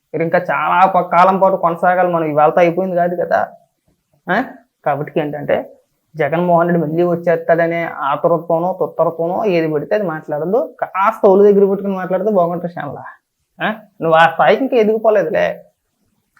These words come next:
చంద్రబాబు నాయుడు గారిని ఉద్దేశించి విమర్శించే అంత స్థాయికి ఇంకా మనం ఎదగల.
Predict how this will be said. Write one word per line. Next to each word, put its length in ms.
చంద్రబాబు 360
నాయుడు 220
గారిని 380
ఉద్దేశించి 580
విమర్శించే 480
అంత 140
స్థాయికి 480
ఇంకా 140
మనం 180
ఎదగల. 500